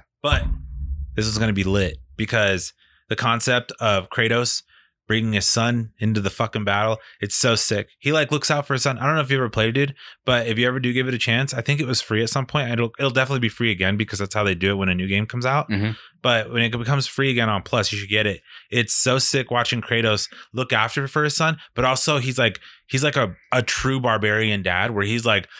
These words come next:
Speaker 1: "Don't fucking get in my way, boy." Like, he, like, pushes him
Speaker 2: <laughs>
Speaker 1: back, but, like, he, he, like, whistles at his son and he, like,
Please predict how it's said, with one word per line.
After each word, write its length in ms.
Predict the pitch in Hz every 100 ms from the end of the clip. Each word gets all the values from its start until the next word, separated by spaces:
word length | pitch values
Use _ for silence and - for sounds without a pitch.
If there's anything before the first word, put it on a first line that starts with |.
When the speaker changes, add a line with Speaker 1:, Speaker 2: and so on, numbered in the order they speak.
| - -
Speaker 1:
"Don't 180 | 117 104
fucking 320 | 113 101 104
get 140 | 107
in 60 | 101
my 120 | 98
way, 200 | 92 90
boy." 340 | 78 82 87 92
Like, 180 | 92
he, 100 | -
like, 180 | 123 107
pushes 260 | 135 131 135
him 120 | 117
Speaker 2:
<laughs> 40 |
Speaker 1:
back, 320 | 107 123 104 - - - -
but, 200 | 147 131
like, 340 | 131 113 - - _
he, 360 | - 139 135 -
he, 180 | - 151
like, 260 | 147 117 107 _
whistles 520 | 120 107 123 - 165 156
at 100 | 156
his 120 | 156
son 360 | - 107 156 180 - -
and 240 | 135 131 117
he, 240 | 107 131
like, 240 | 139 117